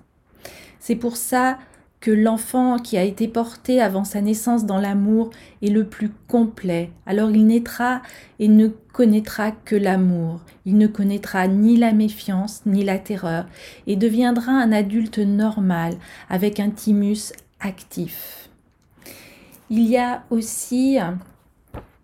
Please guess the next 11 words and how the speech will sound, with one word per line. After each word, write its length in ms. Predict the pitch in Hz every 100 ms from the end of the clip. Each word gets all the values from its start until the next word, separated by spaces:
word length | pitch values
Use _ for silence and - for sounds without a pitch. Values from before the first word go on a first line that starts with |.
| -
un 140 | 202 208
autre 200 | 220 233
attribut 460 | 240 - 220 214 285
positif 800 | 247 226 220 214 - 196 226 -
qui 200 | - 214
est 60 |
en 120 | 208 208
rapport 800 | 202 226 220 - 220 254 269 190 185 - - -
avec 420 | 190 220 233 -
le 120 | 214
thymus 720 | 214 - 233 214 208 233 -